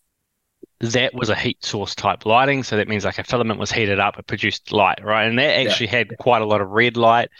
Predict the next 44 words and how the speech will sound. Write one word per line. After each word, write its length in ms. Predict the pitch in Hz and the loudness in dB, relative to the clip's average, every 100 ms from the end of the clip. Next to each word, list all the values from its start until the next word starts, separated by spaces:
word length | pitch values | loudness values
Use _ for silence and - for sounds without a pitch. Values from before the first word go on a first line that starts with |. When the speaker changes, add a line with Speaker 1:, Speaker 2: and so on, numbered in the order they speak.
| - | -16
Speaker 1:
had 100 | - | -8
a, 60 | 104 | -8
quite 300 | - - 120 | -6 0 2
a 20 | |
lot 120 | 104 | 4
of 120 | 98 104 | 4 4
orange 280 | 104 104 | 4 2
and 140 | 101 110 | -2 0
yellow, 320 | 139 139 131 - | 2 2 2 -2
very 260 | 123 120 | 0 2
small 260 | 117 120 110 | 0 -2 -2
amount 200 | 104 101 | 0 0
of 80 | 98 | 0
blue. 300 | 131 156 202 - - - - | 2 2 0 -10 -14 -14 -6
So 160 | - 117 | -2 2
when 160 | 143 | 2
we 140 | 143 120 | 2 4
moved 300 | 120 123 - | 4 2 0
to 120 | 110 | 0
L 140 | 107 | 0
E 80 | 101 | 2
D 180 | 120 135 | 2 4
lighting 320 | 120 107 101 | 4 2 0
in 80 | 98 | -2
our 160 | 95 | -2
homes, 600 | - 135 123 110 104 104 - - - - | 0 0 2 0 -4 -10 -16 -20 -16 -2
that, 180 | 127 - _ _ - | -2 -2 _ _ -4
you 140 | 127 | 0
know, 140 | 104 98 | 0 0
that, 260 | 120 123 _ _ - | -2 -4 _ _ -4
that 220 | 123 - _ - | -4 -4 _ -8
c-, 80 | - | 0
ultimately 540 | 123 - 117 107 107 101 110 _ _ _ _ - | 0 0 -4 -4 -4 -6 -20 _ _ _ _ -6
significantly 800 | 123 110 120 - - 120 110 | -4 -2 -4 -4 -8 -6 -6
changed 500 | 104 - 113 104 - | -4 -2 -2 -4 -8
the 60 | - | -6
type 180 | 110 - | -6 -6
of 100 | 101 | 0
light 220 | 110 110 | 0 0
exposure 460 | - 107 101 101 95 | -4 -2 -2 -2 -2
we're 160 | 95 | -2
being 400 | 92 104 101 98 - - - - - _ _ _ _ _ _ _ - | 0 -2 -2 -6 -12 -16 -16 -18 -20 _ _ _ _ _ _ _ -8
exposed 340 | - 135 127 - | -2 2 2 0
to 160 | 117 | -4